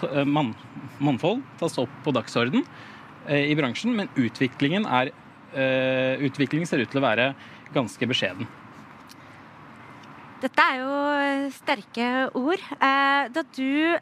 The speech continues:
Speaker 2: eh, søkte på en stilling, eh, som jurist i offentlig forvaltning, så var du på et jobbintervju. Kan du fortelle meg litt hvordan det artet seg?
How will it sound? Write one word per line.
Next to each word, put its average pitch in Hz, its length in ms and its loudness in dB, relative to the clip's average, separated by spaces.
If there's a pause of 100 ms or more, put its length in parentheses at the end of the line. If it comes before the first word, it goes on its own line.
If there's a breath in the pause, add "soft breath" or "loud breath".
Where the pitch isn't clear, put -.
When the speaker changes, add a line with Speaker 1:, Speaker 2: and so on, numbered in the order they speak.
Speaker 2:
eh, 285 600 2
søkte - 480 -4
på 233 80 -4
en 269 140 0
stilling, 285 720 -2
eh, 254 180 2
som 254 180 -2
jurist 277 520 -4
i 226 340 2
offentlig 214 420 -6
forvaltning, 254 540 0 (580 loud breath)
så - 160 -2
var 233 140 2
du 185 100 -4
på 240 120 -2
et 220 100 -4
jobbintervju. 160 840 -2 (600 loud breath)
Kan 202 120 2
du 349 60 2
fortelle 285 340 -2
meg 247 180 0
litt 285 160 -4
hvordan 233 360 0
det 208 180 0 (360)
artet 196 340 -4
seg? 208 300 2